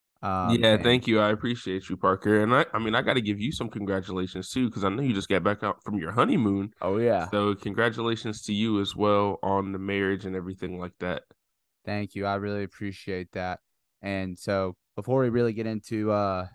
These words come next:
Speaker 1: the beef of this podcast, I wanna let you know that you can find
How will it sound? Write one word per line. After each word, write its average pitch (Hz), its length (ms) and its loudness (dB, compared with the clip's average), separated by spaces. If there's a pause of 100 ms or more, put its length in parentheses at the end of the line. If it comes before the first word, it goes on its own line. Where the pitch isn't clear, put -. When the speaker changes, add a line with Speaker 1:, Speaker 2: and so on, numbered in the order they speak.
(100)
Speaker 1:
the 104 80 -8
beef 107 240 -2
of 101 80 -4
this 98 160 -4
podcast, 98 680 -2
I 104 60 -6
wanna 101 140 -6
let 95 240 -6
you 95 80 -8
know 98 200 0
that 95 120 0
you 95 140 -6
can 95 200 -10
find 110 600 2